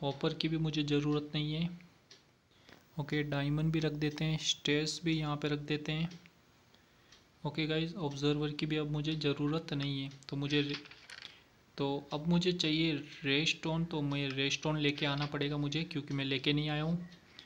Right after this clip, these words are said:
तो अपने घर पे जाना पड़ेगा मुझे इसके लिए। तो सबसे पहले जो है इस तरह से आप connect कर लीजिए। connect होने के बाद यहाँ पे हम लोग lighting भी कर लेते हैं, ताकि जो है कोई problem ना हो। तो हम यहाँ पे, यहाँ पे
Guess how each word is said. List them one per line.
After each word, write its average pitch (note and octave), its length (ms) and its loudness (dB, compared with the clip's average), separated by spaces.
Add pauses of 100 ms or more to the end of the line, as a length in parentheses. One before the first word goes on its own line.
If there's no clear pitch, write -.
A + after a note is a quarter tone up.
(120)
तो C#3+ 100 0
अपने C#3+ 180 0
घर C#3+ 220 4
पे D3+ 160 2
जाना C#3 280 2
पड़ेगा C#3 380 0
मुझे D3 260 0
इसके C#3+ 220 -2
लिए। D#3 240 2 (300)
तो D3+ 160 4
सबसे D3 340 -2
पहले E3 280 2
जो D#3 160 0
है D3+ 140 4
इस C#3 140 -2
तरह D3 180 2
से D3+ 140 -2
आप D3 160 2
connect D#3+ 300 0
कर D3+ 140 4
लीजिए। C#3 400 0 (640)
connect D#3+ 260 2
होने D#3 180 0
के D3 80 0
बाद D3 240 0
यहाँ C#3 180 0
पे D3 100 -2
हम D3+ 140 2
लोग D3 180 2
lighting C#3 400 2
भी E3 80 2
कर E3+ 140 2
लेते D3 280 2
हैं, F3 220 -2 (960)
ताकि C#3 320 -2
जो E3 180 0
है D#3 180 4
कोई D3 220 4
problem D3 400 2
ना E3+ 140 4
हो। D#3+ 200 0 (420)
तो C#3+ 60 -6
हम C#3 180 -2
यहाँ C#3 260 -2
पे, F3 180 0 (1120)
यहाँ C#3+ 260 -2
पे D3 260 0